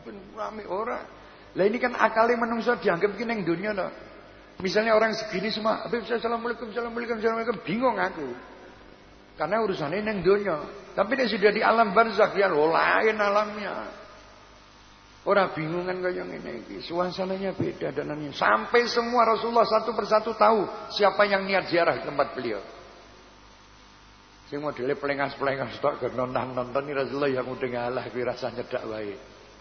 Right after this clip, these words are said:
Sebetulnya yang tidak mau itu Allah tidak menginginkan cedake wong iki karo Kanjeng Nabi. Dadi murang ger kelunga-kelungu ngono tok.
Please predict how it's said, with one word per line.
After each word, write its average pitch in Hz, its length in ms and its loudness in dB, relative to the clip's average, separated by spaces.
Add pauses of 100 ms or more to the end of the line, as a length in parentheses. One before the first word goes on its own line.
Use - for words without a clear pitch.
(420)
Sebetulnya 165 540 -2
yang 196 160 -2
tidak 180 320 -2
mau 170 240 0
itu 208 160 -2
Allah 180 400 0
tidak 170 240 -4
menginginkan 180 560 -8
cedake - 400 -4
wong 180 320 -2
iki 196 80 -8
karo 180 240 -4
Kanjeng 156 260 -4
Nabi. 160 380 -8 (640)
Dadi 135 160 -10
murang 160 320 -6
ger 127 160 -10
kelunga-kelungu 123 1040 -6
ngono 156 160 -10
tok. - 380 -18